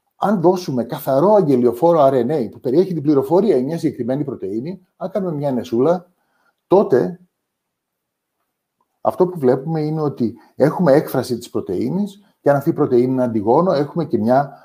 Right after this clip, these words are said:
α, καλή, α, άνοση απόκριση. Και τα M R N A εμβόλια φυσικά είχαν και κάποια άλλα πλεονεκτήματα στο σχεδιασμό τους, αλλά και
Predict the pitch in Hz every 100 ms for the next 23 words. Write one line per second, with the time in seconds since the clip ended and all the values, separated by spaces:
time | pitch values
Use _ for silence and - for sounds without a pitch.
0 | _ 120 123 - - 110 117 117 85 _
1 | _ 107 101 - - 120 117 120 - 104
2 | - 110 123 127 202 214 - _ _ _
3 | _ _ _ _ _ _ _ _ - _
4 | _ _ _ _ 165 156 156 131 135 190
5 | 214 233 196 180 196 156 131 170 202 127
6 | 101 117 - - _ _ _ 131 - 156
7 | - 120 143 151 165 170 175 165 165 165
8 | - 160 151 175 143 143 180 165 123 113
9 | 104 123 117 - 117 107 107 - 107 95
10 | 87 131 - _ _ _ - 143 143 127
11 | 120 107 113 131 165 - _ _ _ -
12 | 139 147 143 135 - _ - 185 202